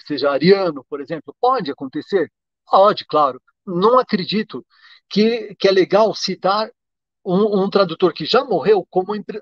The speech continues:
como, como endossando uma, uma tradução mais nova.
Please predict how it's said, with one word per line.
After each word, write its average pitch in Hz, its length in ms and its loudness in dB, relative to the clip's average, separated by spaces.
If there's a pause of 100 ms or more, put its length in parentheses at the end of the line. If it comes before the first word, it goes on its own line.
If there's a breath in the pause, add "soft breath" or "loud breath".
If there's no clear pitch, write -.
(100)
como, 190 460 -4
como 175 280 -6
endossando 196 720 0 (300 loud breath)
uma, 180 440 2
uma 170 160 2
tradução 170 380 -2
mais 170 160 -4
nova. 127 340 -10